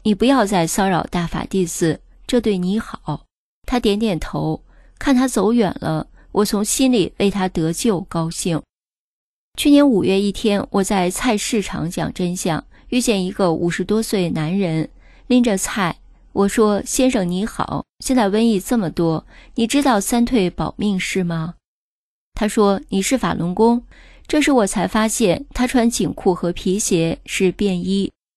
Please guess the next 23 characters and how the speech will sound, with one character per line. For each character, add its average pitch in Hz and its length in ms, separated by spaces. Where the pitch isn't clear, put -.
我 262 100
求 262 200
师 302 200
父 285 120
加 254 260
持， 165 400
同 240 160
时 247 120
智 254 220
慧 196 160
的 160 220
哈 - 160
哈 190 200
一 170 120
笑， 170 360
这 233 140
一 226 100
笑 202 220
把 165 160
他 180 120
笑 190 220
懵 214 300
了。 175 200